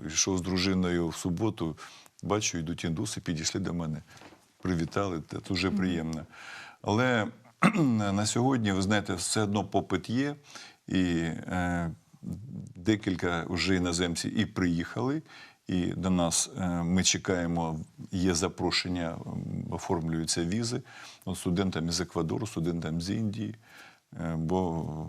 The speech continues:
Speaker 1: ну, вони вважають, що, може, і тут безпечніше, ніж в деяких країнах сьогодні
Speaker 2: Мгм.
Speaker 1: навчатися. Але ж, е, головне — це якість, е, якість, яка, е, освітніх послуг, які ми надаємо, і можливість, е, практичної підготовки,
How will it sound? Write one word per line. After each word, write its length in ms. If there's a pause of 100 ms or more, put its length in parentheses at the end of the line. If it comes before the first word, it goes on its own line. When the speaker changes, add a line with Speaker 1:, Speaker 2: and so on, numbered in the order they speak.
(100)
Speaker 1:
ну, 160
вони 260
вважають, 340
що, 140
може, 260
і 40
тут 160
безпечніше, 760
ніж 460
в 40
деяких 380
країнах 400
сьогодні 220
Speaker 2:
Мгм. 80
Speaker 1:
навчатися. 580 (540)
Але 260
ж, 260
е, 220
головне — 380
це 180
якість, 800
е, 280
якість, 560
яка, 480 (720)
е, 140 (100)
освітніх 420
послуг, 400
які 220
ми 100
надаємо, 540 (420)
і 100
можливість, 800
е, 380 (520)
практичної 600
підготовки, 440